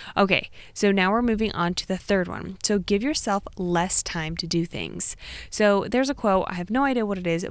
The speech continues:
but really the idea behind it is that you will take as much time to do something as you have time. I don't know if I even said that right, but if you have,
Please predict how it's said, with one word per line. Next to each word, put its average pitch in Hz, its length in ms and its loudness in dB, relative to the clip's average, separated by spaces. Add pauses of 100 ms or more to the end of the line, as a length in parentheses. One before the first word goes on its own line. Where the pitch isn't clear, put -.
but 226 260 4
really 254 560 0
the 208 240 -2
idea 196 260 0
behind 185 320 -4
it 175 120 -2
is 175 320 -2 (320)
that 165 420 0 (960)
you 240 460 2 (100)
will 196 320 4
take - 480 -4
as 175 200 -4
much 175 600 -4
time 175 680 -2
to 202 120 0
do 190 280 0
something 175 480 -4
as 160 180 -4
you 170 120 -4
have 151 260 -8
time. - 380 -12 (580)
I 185 40 -2
don't 170 100 -2
know 127 140 -6
if 165 100 -10
I 165 80 -6
even 165 240 -6
said 240 220 -2
that 240 140 -2
right, 240 280 -2 (280)
but 190 440 0 (260)
if 226 140 0
you 269 140 4
have, 190 540 2